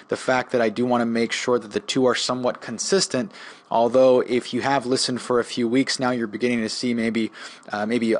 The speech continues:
more of an in-depth discussion on some of the concepts that are discussed in the actual textbook. And that is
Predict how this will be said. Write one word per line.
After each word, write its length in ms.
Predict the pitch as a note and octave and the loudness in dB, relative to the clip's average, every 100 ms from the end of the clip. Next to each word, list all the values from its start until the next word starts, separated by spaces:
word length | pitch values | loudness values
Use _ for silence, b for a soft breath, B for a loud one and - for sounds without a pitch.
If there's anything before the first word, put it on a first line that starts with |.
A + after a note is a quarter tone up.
| - - | -2 -4
more 220 | B2 C3 | 2 2
of 80 | A#2 | 2
an 80 | A#2 | -2
in-depth 540 | C#3 C#3 C3 C3 - | -2 0 2 2 0
discussion 760 | A2+ - - G3+ - A2+ G2 A2 - B - | -4 -2 2 2 2 -2 -4 -10 -20 B -2
on 180 | A#2+ A#2 | -2 0
some 220 | - C#3 | -2 0
of 80 | C3 | 0
the 60 | |
concepts 680 | B2 - A#2+ A#2 - A#2 - | -2 0 0 0 -2 -4 -2
that 160 | A#2 A#2 | 0 2
are 120 | A2 | 0
discussed 600 | - A2+ - A#2 A2+ - _ - | -2 -4 -2 -2 -2 -6 _ -6
in 120 | C3 | -4
the 120 | C3 A#2 | 0 0
actual 420 | A2 - - A2 | 0 -4 -6 -8
textbook. 640 | - A#2+ - - G2 - | -4 -6 -4 -8 -8 -8
And 100 | G#2+ | -2
that 140 | B2+ | 2
is 240 | B2 A#2 | 2 0